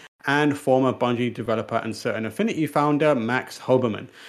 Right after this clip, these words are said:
It's a fascinating story, and the podcast is very well produced.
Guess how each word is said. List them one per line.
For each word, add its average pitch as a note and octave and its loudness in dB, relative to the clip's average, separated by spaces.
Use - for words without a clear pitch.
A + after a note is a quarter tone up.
It's - -4
a - -4
fascinating G3 2
story, C#3 4
and A#2+ -4
the A2+ -2
podcast C#3+ -2
is A2+ -8
very F#3+ 0
well E3 2
produced. C3 -2